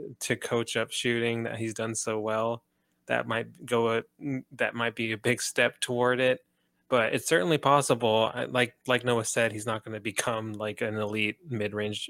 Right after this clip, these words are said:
shooter, I don't think, at any point. But he doesn't need to be. He does enough other things. Like, like you, you pointed out, Joe, he's always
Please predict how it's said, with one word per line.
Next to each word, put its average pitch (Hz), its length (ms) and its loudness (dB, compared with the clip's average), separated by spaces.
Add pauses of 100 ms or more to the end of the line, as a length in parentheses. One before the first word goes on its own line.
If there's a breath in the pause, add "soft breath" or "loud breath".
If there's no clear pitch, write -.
shooter, 104 440 -4
I 101 60 -4
don't 104 160 -8
think, 104 180 -8
at 104 60 -4
any 101 180 -6
point. 110 340 -2
But 113 160 0
he 117 60 0
doesn't 139 260 2
need 139 200 -2
to 117 60 -4
be. 92 160 -10
He 117 160 -4
does 123 220 2
enough 117 380 2
other 117 180 0
things. 92 420 -8
Like, 101 200 -6 (580 soft breath)
like 120 180 0
you, 117 180 2 (100)
you 123 120 0
pointed 113 240 2
out, 107 140 2
Joe, 107 240 0
he's 107 160 0
always 110 320 2